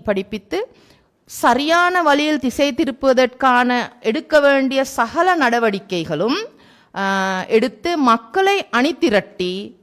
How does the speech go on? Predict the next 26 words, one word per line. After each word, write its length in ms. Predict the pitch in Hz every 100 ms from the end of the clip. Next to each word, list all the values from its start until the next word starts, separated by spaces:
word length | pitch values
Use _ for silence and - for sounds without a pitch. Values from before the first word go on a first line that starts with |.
| _ -
நாங்கள் 500 | 208 214 214 208 208
சரியான 640 | 208 254 240 277 285 285
பாதையில் 640 | 285 262 240 233 233 240 233
இந்த 240 | 214 214
அரசாங்கத்தை 720 | 196 220 269 247 233 240 226
பயணம் 500 | 226 240 226 294 349
செய்வதற்கான 800 | 339 247 226 208 208 226 196 196
வழிகாட்டலுக்கு 960 | 196 262 - 294 262 247 220 214 220
நாங்கள் 360 | 202 202 196 202
முன்வருவோம் 600 | 214 262 277 254 247 220
என்று 280 | 190 180 180
கூறி 240 | 190 180
நாங்கள் 280 | 170 170 165
விடு-, 240 | 165 170 -
அஹ், 220 | 156 156
விடைபெறுகின்றோம். 720 | 170 185 185 185 190 196 320 - - - - -
நன்றி. 440 | 196 185 131 120 _ _ - _ _ _ _ _ _ -
ஸ்துதி. 440 | - 196 165 139 _ _ _ _ _ _ _ _ _ _ _ _ _ _ 190 _ _ _ _ _ _ _ _
ඔයාලට 280 | 190 233 320
ප්‍රශ්න 360 | 208 160 - 269
තියෙනවා 300 | 269 269 269
නම් 140 | 269
ඔයගොල්ලෝ 220 | 254 233 220
මොන 200 | 208 220
හරි 140 | 214
අහන්න 220 | 190 190